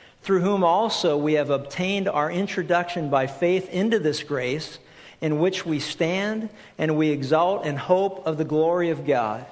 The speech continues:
Don't miss that. "Having been justified by faith, we have peace with God through our Lord and Savior, Jesus Christ." There is no other way to have peace with God.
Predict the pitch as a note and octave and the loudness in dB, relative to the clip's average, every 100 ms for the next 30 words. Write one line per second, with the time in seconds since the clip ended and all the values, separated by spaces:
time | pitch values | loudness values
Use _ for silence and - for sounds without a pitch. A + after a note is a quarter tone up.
0 | - - - - G3+ A3 A#3 - - A#2+ | -20 -20 -12 0 2 2 0 0 2 2
1 | A2+ - - - F#3 F3+ F3+ D3+ D3 B2+ | 0 -8 -16 0 2 2 0 -2 -2 0
2 | F3+ G#3+ - G#3+ F3+ G3 G3 D#3+ D#3+ D3+ | 0 0 -4 -2 0 0 0 0 0 0
3 | - F3+ F#3+ F#3 F#3 - - - - - | -2 0 2 0 -4 -10 -20 -20 -20 -4
4 | D#3 D#3 D3+ C#3+ C#3 - G#3+ G#3 - F3 | 0 2 2 0 -4 -2 -2 -2 -2 -2
5 | F3+ E3 D3+ C#3+ A#2+ A#2 A#2 B2 - - | -2 0 2 2 2 0 -2 -6 -14 -20
6 | - _ - - E3+ E3+ D3+ D3 D3 D#3+ | -20 _ -12 -2 2 4 2 2 2 2
7 | E3 D#3 C#3+ - C#3 C3 C3 B2+ C3 - | 0 -2 -2 0 0 0 -4 -6 -8 -14
8 | - - - B2+ D3+ C3+ C3+ - - B2 | -20 -20 -6 -2 0 0 -4 -6 -4 -4
9 | A#2 C3 - - - _ - _ _ D#3 | -4 -10 -16 -18 -20 _ -20 _ _ 2
10 | F3+ E3+ D3+ E3 F3 G#3+ G#3 G3 F#3 D3+ | 2 0 0 0 2 2 0 0 0 0
11 | C3 C3+ C3+ C#3 C3+ F3 D#3+ E3 D3+ D3 | 0 0 -2 -4 -4 -2 -2 -2 -4 -2
12 | C3+ A2+ G#2+ | -2 -2 -6